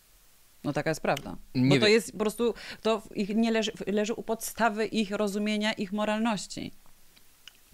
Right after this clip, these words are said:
Speaker 1: I tak mi się wydaje,
Speaker 2: Nie
Speaker 1: znaczy,
Speaker 2: wiem.
Speaker 1: chciałabym się mylić,
Speaker 2: Nie
Speaker 1: ale
Speaker 2: wiem,
Speaker 1: naprawdę,
Speaker 2: ale w
Speaker 1: no
Speaker 2: każdym razie wydaje mi się, że, że, że, no, że to jest naprawdę gigantyczna, e, chichot historii, tak? Że na czarnych protestach
Speaker 1: Tak.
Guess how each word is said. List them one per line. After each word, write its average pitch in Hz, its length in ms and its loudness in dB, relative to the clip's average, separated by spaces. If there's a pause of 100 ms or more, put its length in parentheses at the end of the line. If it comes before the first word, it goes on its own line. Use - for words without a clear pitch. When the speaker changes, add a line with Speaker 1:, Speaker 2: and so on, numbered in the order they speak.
Speaker 1:
I 170 40 0
tak 214 180 2
mi 240 80 0
się 262 100 -4
wydaje, 277 220 4
Speaker 2:
Nie 165 80 6
Speaker 1:
znaczy, 107 120 2
Speaker 2:
wiem. 208 100 -2
Speaker 1:
chciałabym 269 200 6
się 311 120 -2
mylić, 285 260 -2
Speaker 2:
Nie 175 60 4
Speaker 1:
ale 147 100 6
Speaker 2:
wiem, 151 80 6
Speaker 1:
naprawdę, 139 280 4
Speaker 2:
ale 135 100 2
w 208 40 -6
Speaker 1:
no 208 60 -2
Speaker 2:
każdym 151 340 6
razie 151 320 6 (220)
wydaje 127 320 2
mi 143 80 0
się, 131 140 2
że, 123 520 4
że, 117 280 -2
że, 117 460 4
no, 117 100 2
że 117 100 -2
to 143 80 2
jest 143 80 2
naprawdę 135 420 4 (560)
gigantyczna, 139 880 2 (380)
e, 120 40 -4
chichot 135 280 -2
historii, 104 400 0
tak? 107 200 0
Że 107 80 -6
na 101 120 -2
czarnych 220 280 0
protestach 113 460 -2 (260)
Speaker 1:
Tak. 156 220 0